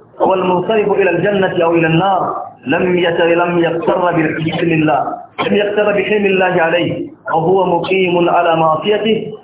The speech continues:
فقد يأخذه على غرة. قال الله تعالى: "يا أيها الإنسان ما غرك بربك الكريم".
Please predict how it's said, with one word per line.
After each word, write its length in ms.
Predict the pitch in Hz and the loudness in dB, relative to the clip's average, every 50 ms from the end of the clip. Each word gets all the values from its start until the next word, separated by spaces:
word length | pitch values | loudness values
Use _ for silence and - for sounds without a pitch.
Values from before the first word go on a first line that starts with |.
| - 170 | -10 -6
فقد 420 | 160 156 151 170 170 165 - 151 156 | -6 -4 -2 -2 -2 -2 -4 -2 0
يأخذه 720 | 180 185 156 170 - - 185 185 175 170 165 170 170 170 160 | 0 2 0 0 0 0 0 2 2 2 2 4 2 2 2
على 160 | 160 160 156 | 2 0 0
غرة. 580 | 147 151 170 196 196 196 196 190 190 - - - - - - | 0 0 0 0 2 2 0 0 -2 -4 -8 -10 -10 -6 -2
قال 160 | 165 165 170 | 0 0 2
الله 400 | 165 165 160 160 160 160 156 156 | 2 2 2 2 2 0 0 2
تعالى: 580 | 156 156 160 156 156 156 147 123 123 - - - - 135 | 2 2 2 2 2 0 0 -2 -4 -6 -10 -8 -4 -2
"يا 120 | 151 160 | 0 0
أيها 260 | 156 156 160 160 165 | 2 2 2 2 2
الإنسان 560 | 160 160 156 151 147 156 165 160 156 147 - - - - - - 110 | 2 0 0 0 0 0 0 0 0 0 -2 -4 -6 -12 -10 -4 -2
ما 240 | 139 156 165 160 | 0 0 2 2
غرك 440 | 156 160 165 165 160 156 156 165 151 | 0 0 0 0 0 0 0 0 0
بربك 400 | 143 151 151 156 151 151 151 160 | 0 0 0 0 0 0 0 0
الكريم". 640 | 147 135 - 151 151 160 147 139 127 - - - - | 0 -2 -2 -2 -2 0 0 -2 -2 -2 -6 -6 -6